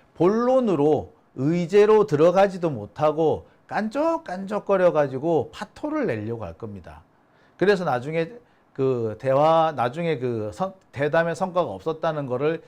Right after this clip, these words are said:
이재명 대표한테 덮어씌우겠죠. 왜? 뭘 생각하시면 되느냐 하면은요. 지금,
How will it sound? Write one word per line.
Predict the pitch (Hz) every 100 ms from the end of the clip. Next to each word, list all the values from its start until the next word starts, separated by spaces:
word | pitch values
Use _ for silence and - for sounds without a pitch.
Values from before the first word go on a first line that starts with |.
| _
이재명 | 98 101 135 180
대표한테 | 165 127 131 127 123
덮어씌우겠죠. | 135 - 120 170 147 98 - 101 80 _ _
왜? | 113 139 160 196 - - - _ - _ _ -
뭘 | - 127 175 240
생각하시면 | 233 240 226 208 196 196 185
되느냐 | 139 156 180 175
하면은요. | 160 147 139 185 180 113 82 _ _ _ _ _ _ _ _ _ -
지금, | 190 202 202 202 196 151 95